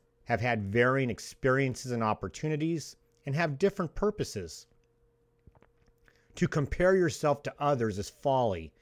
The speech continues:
and will ultimately derail your own goals toward what you want to be judged on. So find your own destination and be okay with it.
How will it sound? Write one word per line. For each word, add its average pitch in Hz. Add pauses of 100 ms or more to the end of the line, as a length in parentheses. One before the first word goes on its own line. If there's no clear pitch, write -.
(240)
and 127
will 123
ultimately 151
derail 117
your 139
own 127
goals 104
toward 107
what 110
you 120
want 113
to -
be 92
judged 95
on. 90 (1080)
So -
find 180
your 143
own 160
destination 107 (220)
and 107
be 131
okay 120
with 98
it. 80